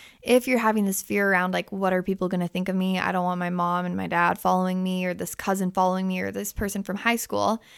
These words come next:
the first tip to get you out of that, like, block is to just start a brand new page with a brand new intention. Not have two different pages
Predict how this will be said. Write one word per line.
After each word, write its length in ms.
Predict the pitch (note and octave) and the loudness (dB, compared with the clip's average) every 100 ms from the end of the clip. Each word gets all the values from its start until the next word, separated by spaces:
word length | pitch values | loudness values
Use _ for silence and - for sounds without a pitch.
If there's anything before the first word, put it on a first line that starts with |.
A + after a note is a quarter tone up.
| - - _ | -20 -20 _
the 80 | A3+ | -8
first 420 | - A#3+ D4+ - | 0 2 2 -2
tip 440 | - G#3+ C#4+ D4+ - | -2 0 0 -2 -6
to 180 | A#3+ G3+ | -4 -2
get 180 | G#3+ | -2
you 140 | A3+ A3 | 0 2
out 140 | G3+ | 2
of 40 | A3 | 0
that, 200 | G3+ A3 _ | -2 -4 _
like, 380 | - F#3+ F#3 - - - | -4 -2 -2 -8 -10 -2
block 460 | F3+ G3+ D#4+ - - - - _ - | 2 6 4 2 -20 -20 -20 _ -6
is 120 | A#3+ A#3 | -2 -2
to 40 | |
just 200 | C#4+ D4 | 0 0
start 340 | - B3 C4 A#3 | 0 2 2 0
a 60 | |
brand 320 | A3 G3 G3 | 0 0 2
new 120 | G3 F#3+ | 2 0
page 420 | - F#3 F#3 G#3 | -2 -2 -2 -2
with 140 | F#3+ | -2
a 60 | F#3 | -4
brand 320 | F3+ E3+ F3 | -2 -2 -2
new 120 | E3+ | -2
intention. 720 | E3+ F#3 F#3 G3 - G1+ A3+ - _ _ _ _ _ | -4 -4 -6 -6 -6 -6 -6 -8 _ _ _ _ _
Not 240 | A3+ G#3 A#3+ | 4 4 6
have 200 | D4 - | 2 2
two 200 | - C4 | -4 -2
different 340 | A#3 A3 G#3 G#3 | 0 0 -2 -2
pages 600 | G3+ G3+ G3 B3 - | -4 -2 -2 -2 -6